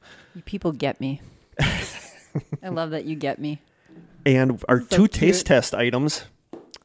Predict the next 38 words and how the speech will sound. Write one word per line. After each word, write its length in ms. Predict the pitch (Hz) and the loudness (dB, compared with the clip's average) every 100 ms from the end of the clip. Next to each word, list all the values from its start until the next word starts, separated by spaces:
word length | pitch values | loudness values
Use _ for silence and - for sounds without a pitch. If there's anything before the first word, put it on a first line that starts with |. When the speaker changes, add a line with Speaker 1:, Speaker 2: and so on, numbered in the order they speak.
| _ _ _ _ _ _ _ _ _ _ | _ _ _ _ _ _ _ _ _ _
Speaker 1:
Okay, 160 | 131 107 - | -20 -20 -16
I'm 100 | 175 | -4
afraid 120 | 117 | 4
I'm 60 | 135 | 8
Speaker 2:
Both 120 | 190 | 8
Speaker 1:
gonna 120 | 165 156 | 6 -6
break 280 | 139 139 | -6 -8
that. 360 | - 123 - - | -8 -10 -12 -4
Speaker 2:
both 220 | 117 139 | -2 0
taste 240 | - 147 - | 0 0 -2
test 180 | 156 | -4
items 300 | 123 135 143 - | -2 -2 -2 -6
are 60 | |
chocolatey. 480 | - 98 - 92 - - _ _ | -4 -4 -4 -10 -12 -18 _ _
Speaker 1:
Oh, 240 | 175 160 - - _ | -10 -10 -12 -16 _
see? 440 | - - 233 294 - _ _ _ _ _ | -10 -2 0 0 -4 _ _ _ _ _
People 260 | - 175 131 | -6 -2 2
Speaker 2:
They 40 | |
get 180 | 147 156 | 4 6
Speaker 1:
get 20 | |
Speaker 2:
you. 100 | 143 | 4
Speaker 1:
me. 120 | 143 156 - _ | 2 -2 -12 _
Speaker 2:
This 160 | 156 - | 2 4
one 120 | 143 | 0
actually 300 | 110 - 139 | 0 -4 -4
sounds 320 | - 131 127 | -2 -4 -4
really 340 | 117 135 143 | -4 0 2
good, 280 | 127 123 110 | 2 -2 -4
so 160 | - 113 | -6 -6
I'm 80 | 117 | -4
gonna 120 | 117 | -6
try 180 | - 113 | -4 -2
this 180 | 131 - | -2 -4
one 100 | 135 | -6
first 400 | - 123 107 - | -4 -4 -4 -8
'cause 80 | - | -6
I'm 140 | 110 | -6
excited. 500 | 104 - 160 123 117 | -4 -2 0 -2 -4